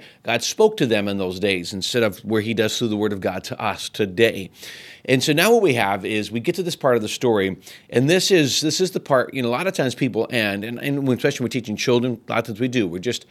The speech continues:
how does God speak to us? And it's a great time to take principles and application. How do God speak to us today? But in this situation, last time we talked about the idea of the prophet who came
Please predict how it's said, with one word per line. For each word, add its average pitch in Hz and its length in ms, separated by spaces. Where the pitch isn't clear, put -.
how 123 200
does 127 140
God 117 180
speak - 280
to 123 80
us? 117 160
And 98 100
it's 98 120
a 117 40
great 131 320
time 127 180
to 104 60
take - 240
principles 110 480
and 101 100
application. 98 540
How 98 180
do 101 120
God 92 260
speak - 240
to - 140
us - 160
today? 92 420
But 123 100
in 131 80
this 196 160
situation, 120 880
last 120 420
time 107 220
we 104 100
talked 107 340
about 95 340
the 101 120
idea 92 560
of 98 360
the 92 60
prophet 120 440
who 123 120
came 98 520